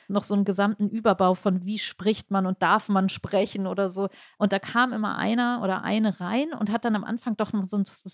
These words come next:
Sekundenstatement zu, auf so einer trashigen Musik drauf gespielt, kamen die dann so rein und haben nochmal so gesagt, wie's,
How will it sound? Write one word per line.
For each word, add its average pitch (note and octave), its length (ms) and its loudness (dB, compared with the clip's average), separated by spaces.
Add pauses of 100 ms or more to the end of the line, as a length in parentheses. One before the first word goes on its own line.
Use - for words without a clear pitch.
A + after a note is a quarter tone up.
(140)
Sekundenstatement F#3+ 840 -2
zu, G3+ 180 -6
auf F#3+ 160 0
so - 100 -4
einer F#3+ 160 0
trashigen G3+ 520 -4
Musik G3 560 -4 (320)
drauf G#3+ 320 0
gespielt, B3+ 560 -6 (280)
kamen A3 260 2
die A3 100 -2
dann G#3+ 180 6
so G3 80 2
rein C4 400 2
und A#3 160 4
haben C4 120 4
nochmal B3 240 6
so A3 100 0
gesagt, G3+ 460 0
wie's, G3+ 320 0